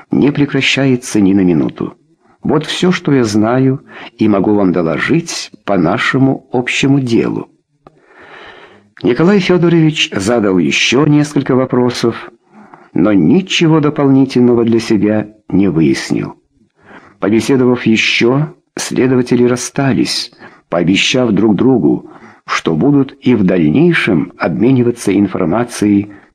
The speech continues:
по Архипову Сопову. После этой встречи, приблизительно год спустя, Мошкин встретил Долгова еще раз.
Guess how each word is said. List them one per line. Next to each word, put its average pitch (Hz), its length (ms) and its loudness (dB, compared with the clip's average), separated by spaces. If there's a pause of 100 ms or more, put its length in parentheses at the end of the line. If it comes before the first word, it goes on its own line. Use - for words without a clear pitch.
по 92 160 0
Архипову 101 520 -2
Сопову. 55 580 -6 (1300)
После 151 360 0
этой 143 160 0
встречи, - 840 -4 (520)
приблизительно 113 720 2
год 127 240 -2
спустя, - 680 -6 (600)
Мошкин 151 460 2
встретил 135 440 0
Долгова 117 420 2
еще 107 500 0
раз. - 500 -8